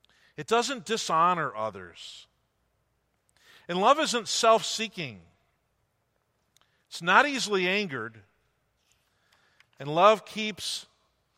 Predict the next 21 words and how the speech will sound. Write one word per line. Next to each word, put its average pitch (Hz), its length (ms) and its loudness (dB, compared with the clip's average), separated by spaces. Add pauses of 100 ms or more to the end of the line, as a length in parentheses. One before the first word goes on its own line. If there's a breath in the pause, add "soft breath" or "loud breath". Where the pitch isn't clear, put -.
(340)
no 180 320 -2
record 165 600 0 (180)
of 135 180 -10
wrongs. 127 760 -6 (1300)
Love 160 180 0
doesn't 208 340 4
delight 185 400 6
in 175 120 -6
evil, 135 500 -8 (880)
but 156 140 -4
it 170 40 -4
rejoices 160 920 -6
with 151 280 -10
the 139 80 -14
truth. - 720 -12 (1160 soft breath)
It 165 100 0
always 233 460 6
protects. - 880 -4 (500 soft breath)
It 139 60 -4
always 214 380 4
trusts. - 920 -2